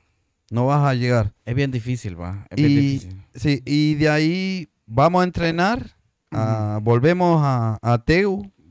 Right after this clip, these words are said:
Speaker 1: al siguiente día entrenamos y no es que se me, se me revienta el tendón de Aquiles.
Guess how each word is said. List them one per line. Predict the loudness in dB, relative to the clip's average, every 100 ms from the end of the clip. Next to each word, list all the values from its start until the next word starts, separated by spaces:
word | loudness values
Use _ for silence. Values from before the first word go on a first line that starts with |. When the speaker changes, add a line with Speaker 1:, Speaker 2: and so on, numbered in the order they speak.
| -10
Speaker 1:
al | -2 -2
siguiente | -2 -2 -2 2 2
día | 4 2
entrenamos | 2 2 2 0 -4 -16 -6
y | -2
no | 2
es | 2
que | 2 2
se | 4
me, | 4 4 2 0 -6 _ -20
se | -2 2
me | 4 4
revienta | 6 6 6 4 2
el | 2
tendón | 0 2 2
de | 2
Aquiles. | 0 0 -2